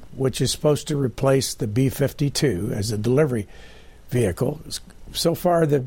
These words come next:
first couple have cost seven hundred million dollars to produce. And they're gonna do a hundred of those at least. And h-,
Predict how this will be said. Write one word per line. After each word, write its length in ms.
first 320
couple 240
have 80
cost 240
seven 260
hundred 380
million 460
dollars 420
to 100
produce. 640
And 80
they're 100
gonna 180
do 180
a 80
hundred 380
of 100
those 240
at 100
least. 640
And 600
h-, 340